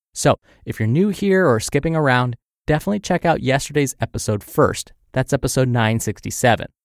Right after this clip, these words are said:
Oh, and if you're looking for accountability with your diet and fitness habits, a Facebook group can help with that. And we have one for the podcasts where you're welcome to post and meet like-minded people. You can find that at old podcast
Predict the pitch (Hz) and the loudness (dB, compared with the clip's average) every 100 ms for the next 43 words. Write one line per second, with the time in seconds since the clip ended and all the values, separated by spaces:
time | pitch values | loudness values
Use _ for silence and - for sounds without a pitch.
0 | _ _ _ _ - 170 131 113 104 120 | _ _ _ _ 0 2 4 0 0 0
1 | 117 151 202 180 - 156 123 - 120 139 | 2 2 2 0 2 0 0 0 0 2
2 | 139 147 156 151 123 104 95 101 110 123 | 2 2 2 0 0 -2 0 0 2 2
3 | 107 98 - - 151 160 151 175 190 - | 2 -2 -4 -2 -2 2 2 0 -2 -10
4 | _ _ - 175 - 214 247 - 120 - | _ _ -6 -4 0 0 0 0 0 2
5 | 113 107 - 120 107 160 160 110 - 101 | 0 0 0 -2 0 0 0 -2 -2 -6
6 | - _ _ 123 123 120 123 185 214 135 | -8 _ _ -2 -2 -2 0 2 2 0
7 | 117 117 117 98 - 185 202 - 117 113 | -2 -2 -6 -8 -2 0 0 -2 0 0
8 | - - _ - 98 135 160 160 156 - | -2 -12 _ -8 -4 -2 -2 -4 -4 -6
9 | 127 - 190 226 - - _ 117 110 151 | -6 -2 2 2 0 -8 _ -2 0 0
10 | 131 117 113 104 101 92 104 95 - - | 2 0 2 2 0 -2 -4 -6 -8 -14
11 | _ _ _ _ - 131 131 - 170 180 | _ _ _ _ -6 -2 -2 2 2 4
12 | 175 180 - - - 160 196 - 165 165 | 2 2 -4 -8 0 0 0 2 2 0
13 | - 160 156 | -2 -2 0